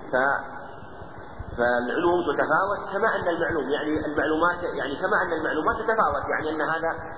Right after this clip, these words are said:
علمه ومعرفته أكثر من هذا وأزيد من هذا، فكذلك العلم، العلم يتفاوت كالمعلوم. والإيمان، ويراد به مجرد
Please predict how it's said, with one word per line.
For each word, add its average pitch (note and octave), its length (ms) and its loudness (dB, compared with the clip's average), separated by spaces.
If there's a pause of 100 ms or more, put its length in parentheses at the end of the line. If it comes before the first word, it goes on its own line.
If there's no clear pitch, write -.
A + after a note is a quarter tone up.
(180)
علمه D#3+ 500 4 (580)
ومعرفته D#3 580 2 (180)
أكثر D#3 260 -2
من D3 100 0
هذا D#3+ 440 2
وأزيد C#3+ 400 2
من C#3+ 140 0
هذا، F#3+ 260 2
فكذلك D#3+ 560 2 (600)
العلم، C3 400 0
العلم C3+ 380 2
يتفاوت C#3 440 2 (100)
كالمعلوم. B2+ 420 -2 (460)
والإيمان، C#3+ 500 0 (380)
ويراد F#3 640 4
به F#3 380 -2 (1300)
مجرد F3+ 540 2